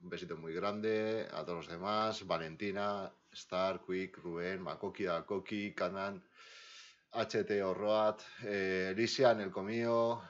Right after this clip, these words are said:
el amigo, siete siete siete, Drasnan, Aten, Alejandro y Oas. Muchísimas gracias por estar en este streaming, espero que os haya gustado, espero que lo hayáis pasado bien. Un abrazo y a las siete.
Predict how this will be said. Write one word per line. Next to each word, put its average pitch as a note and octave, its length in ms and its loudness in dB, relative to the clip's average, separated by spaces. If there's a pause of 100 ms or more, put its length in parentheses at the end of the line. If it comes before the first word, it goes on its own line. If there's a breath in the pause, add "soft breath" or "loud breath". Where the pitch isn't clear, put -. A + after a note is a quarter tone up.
(240 loud breath)
el G2 120 -2
amigo, A2+ 680 4
siete G2 220 -4
siete F#2+ 240 0
siete, A2+ 360 0
Drasnan, A2 480 0
Aten, A2 420 0
Alejandro A2+ 680 -2
y D#2+ 360 -6
Oas. - 480 -10
Muchísimas A#2 680 2
gracias D3 320 0
por G#2+ 160 -2
estar G#2+ 220 -2
en G#2+ 60 -6
este A2 160 -8
streaming, C#3 560 -2
espero A2 260 2
que F#2+ 60 2
os G2 100 0
haya F#2 100 4
gustado, A#2+ 800 4
espero G2 260 -4
que E2+ 60 -4
lo E2 80 0
hayáis E2+ 200 -4
pasado D#2+ 320 -8
bien. B2 260 -2 (280)
Un B2+ 160 0
abrazo B2 520 4 (1000 soft breath)
y F#2 60 -2
a F2 60 2
las E2 140 0
siete. D#2+ 220 -8